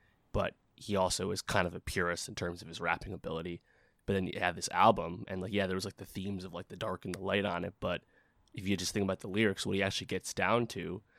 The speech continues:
you know, whether he's talking, like, about social issues and, like,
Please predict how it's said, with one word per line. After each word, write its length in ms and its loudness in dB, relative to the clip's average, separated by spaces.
you 100 -4
know, 120 -2
whether 220 -6
he's 120 -10
talking, 340 -8
like, 100 -8
about 220 -10
social 440 -2
issues 600 -4
and, 140 -10
like, 160 -12